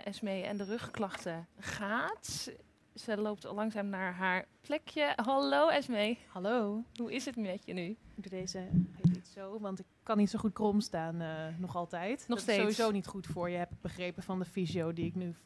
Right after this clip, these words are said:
Speaker 2: vrij vaak zie. <laughs>
Speaker 1: Ja, ze is een nieuwe goede vriend geworden.
Speaker 2: Ja, ja, ja. Vriendin, maar ja.
Speaker 1: <laughs> Vriendin.
Speaker 2: <laughs> Ja, eh, nee, het, eh, eh, het gaat langzaamaan beter, maar het is heel maf, hoor. Je moet echt, eh, voor alle thuiswerkers onder ons, eh, een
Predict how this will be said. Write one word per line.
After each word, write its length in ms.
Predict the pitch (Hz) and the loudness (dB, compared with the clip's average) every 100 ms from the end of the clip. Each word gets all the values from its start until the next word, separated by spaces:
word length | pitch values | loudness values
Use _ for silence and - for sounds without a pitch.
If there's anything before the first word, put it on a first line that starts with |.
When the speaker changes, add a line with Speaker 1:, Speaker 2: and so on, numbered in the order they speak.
| _ | _
Speaker 2:
vrij 240 | - 190 175 | -2 0 2
vaak 220 | 170 - | 0 -2
zie. 300 | 180 170 165 - 320 302 | 0 0 0 4 6 8
<laughs> 440 | 277 247 - 226 - | 6 4 2 2 8
Speaker 1:
Ja, 140 | 339 - 349 | 8 8 6
ze 120 | - | 8
is 120 | 277 | 8
een 120 | 302 262 | 8 6
nieuwe 200 | 247 262 | 6 4
goede 260 | 262 247 | 2 0
vriend 280 | 226 214 208 | 0 -2 -2
geworden. 300 | - 175 170 | -2 2 6
Speaker 2:
Ja, 200 | 226 196 | 8 6
ja, 160 | 196 185 | 2 -2
ja. 320 | 170 156 170 214 | -4 -4 -6 -8
Vriendin, 500 | - 185 185 - 165 | -6 -2 -2 -2 -6
maar 160 | - 160 | -4 -4
ja. 100 | 165 214 - | -4 -4 6
Speaker 1:
<laughs> 80 | |
Vriendin. 480 | 220 226 240 247 262 | 10 10 10 8 6
Speaker 2:
<laughs> 140 | 254 233 _ _ _ _ _ _ - - - - - - - | 4 -6 _ _ _ _ _ _ -20 -16 -16 -18 -20 -6 6
Ja, 320 | 262 180 165 - | 8 8 4 4
eh, 200 | 240 247 | 6 8
nee, 220 | 247 202 | 6 4
het, 140 | 190 | 2
eh, 720 | 269 269 269 - 247 240 233 226 | 0 0 0 2 4 6 8 6
eh, 60 | - | 2
het 300 | - 254 - | 4 4 6
gaat 140 | 311 | 8
langzaamaan 560 | 302 294 269 233 214 190 | 8 8 8 10 10 10
beter, 420 | 165 170 185 180 | 10 8 6 4
maar 240 | 202 202 | 4 6
het 160 | 208 208 | 4 4
is 120 | 254 | 6
heel 180 | 277 285 | 10 12
maf, 300 | 233 175 - | 12 10 8
hoor. 120 | 247 | 8
Je 80 | 254 | 10
moet 180 | 254 247 | 10 8
echt, 300 | 277 - 277 | 4 6 8
eh, 400 | 262 247 247 240 - | 8 10 8 6 2
voor 180 | - - | 4 8
alle 180 | 247 - | 8 8
thuiswerkers 640 | 277 294 - 254 254 247 | 8 8 8 6 6 4
onder 300 | - 233 233 | 8 10 10
ons, 340 | 220 214 214 - | 8 8 6 6
eh, 300 | 190 185 | 8 8
een 80 | 185 | 8